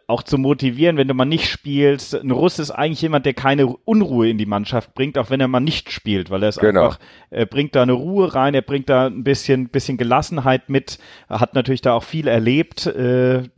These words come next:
Speaker 1: auch neben dem Platz. Dementsprechend, ich denke, in der Hinsicht ist er auf jeden Fall ein Vorbild,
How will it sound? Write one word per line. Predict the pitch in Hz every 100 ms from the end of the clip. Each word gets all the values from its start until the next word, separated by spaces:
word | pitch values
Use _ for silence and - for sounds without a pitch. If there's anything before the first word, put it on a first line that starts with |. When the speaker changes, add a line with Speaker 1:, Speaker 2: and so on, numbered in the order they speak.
| 127
Speaker 1:
auch | - 110
neben | 131 147
dem | 147
Platz. | 135 127 123 -
Dementsprechend, | 135 131 127 - 127 127 135 127 - - _
ich | - 143 120
denke, | 160 170
in | 151
der | 147
Hinsicht | 165 180 160 -
ist | 151
er | 143
auf | 123
jeden | 156 151
Fall | - 147 180
ein | 196
Vorbild, | - 165 170 175 185 185 -